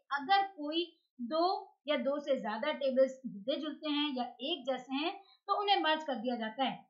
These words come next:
और आखिर में हर एक table को normalization के जरिए redundancy और एरर से बचाया जाता है और फिर इस normalized relation को database design process के next phase physical database design को as an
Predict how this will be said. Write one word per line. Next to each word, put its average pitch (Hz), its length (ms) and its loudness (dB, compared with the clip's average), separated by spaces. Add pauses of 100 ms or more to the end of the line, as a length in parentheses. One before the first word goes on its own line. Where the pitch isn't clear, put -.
(160)
और 254 220 0 (100)
आखिर 262 360 2
में 277 260 -4
हर 262 280 0 (100)
एक 285 240 -4
table 247 360 -2
को 339 200 2 (360)
normalization 330 880 2
के 285 200 -2
जरिए 233 360 2
redundancy 208 800 -4 (360)
और 381 100 6 (240)
एरर 359 180 6
से 349 180 -6
बचाया 240 340 -2
जाता 226 260 -4
है 180 180 -8 (220)
और 240 140 -2
फिर 330 280 0
इस - 160 -6
normalized 226 760 0
relation 262 420 -4
को 302 240 -2 (360)
database 349 560 4
design 277 400 0
process 254 460 -4
के 262 180 -2
next 202 540 -4
phase 311 360 -2 (420)
physical 403 400 2
database 285 480 0
design 247 400 -2
को 285 200 2 (140)
as 247 120 -2
an 302 80 -2